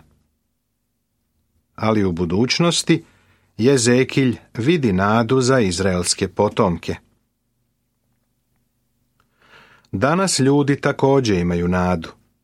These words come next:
Ona nije učvršćena ni u čemu što ovde na zemlji ljudi mogu da urade, niti u okretanju psihoanalizi.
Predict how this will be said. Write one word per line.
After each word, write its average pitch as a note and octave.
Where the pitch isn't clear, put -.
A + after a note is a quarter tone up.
Ona A#2
nije B2+
učvršćena A#2+
ni C3
u A#2
čemu G#2
što -
ovde A#2
na G#2
zemlji G#2
ljudi G#2
mogu G2+
da F#2+
urade, G2+
niti D#3+
u C#3
okretanju C#3
psihoanalizi. A2